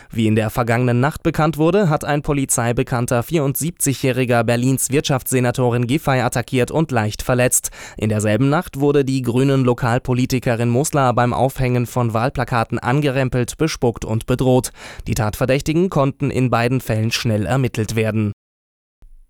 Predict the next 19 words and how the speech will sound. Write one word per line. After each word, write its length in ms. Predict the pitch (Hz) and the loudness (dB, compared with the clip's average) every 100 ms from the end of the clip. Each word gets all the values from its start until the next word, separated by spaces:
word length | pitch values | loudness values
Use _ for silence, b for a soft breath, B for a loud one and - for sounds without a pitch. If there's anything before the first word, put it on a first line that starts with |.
| _ B B B B B - | _ B B B B B -4
Die 160 | 180 | 0
E 120 | 185 170 | 2 4
U 240 | 208 208 | 4 4
will 120 | 196 | 4
die 140 | 175 165 | 4 2
Ukraine 540 | 156 156 147 151 139 | 0 2 2 4 4
im 100 | 131 | 2
Kampf 320 | - 117 113 | 0 0 0
gegen 220 | 131 120 | -2 0
Russland 480 | 117 123 147 135 120 | 2 2 2 0 0
weiter 280 | 117 131 147 | 0 0 0
unterstützen 640 | 127 123 117 160 - 240 320 | 0 0 0 0 0 -4 -4
und 380 | - 208 - - | -2 -2 -2 -4
dafür 380 | 131 156 151 147 | -4 0 0 0
indirekt 560 | 143 135 131 113 - | 0 2 2 0 -2
auf 240 | 117 120 - | 0 0 0
russisches 540 | 110 117 120 - - | 0 0 0 -2 0
Geld 200 | 117 113 | 0 -2
zurückgreifen. 920 | - - 113 117 - 113 117 135 120 | -2 -2 0 -2 -2 0 0 2 0